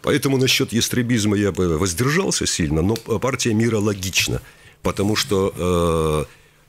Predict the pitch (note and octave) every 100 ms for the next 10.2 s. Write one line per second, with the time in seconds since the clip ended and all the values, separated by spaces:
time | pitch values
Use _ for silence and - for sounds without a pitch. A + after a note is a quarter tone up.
0 | _ _ _ - A#2+ B2 D3+ G#2 G#2 G2
1 | - A2+ D#3+ - D2 - F#2+ F2+ F#2+ G#2+
2 | C#3 C3+ B2 A2 - F#2 E2 F#2 G2+ C#3
3 | B2 G2 G2+ F2 E2+ F2 F#2+ D#3 A#2+ D#2
4 | - F#2+ G#2+ A#2+ - G2 F2 G2 F2+ -
5 | C3+ C3+ A2+ - E2 F2+ D#2+ G2 - A#2
6 | G#2 F#2 F2+ - F2 F#2+ E2+ G2 F2 -
7 | G2+ F2+ F#2 E2 F2 F#2+ - E2 D#2+ E2
8 | D2+ D#2 E2+ - D#2+ D#2+ F2 E2+ D#2+ D#2
9 | D#2 D2+ - - F2 E2 E2 A#2 G#2+ -
10 | A2 G2+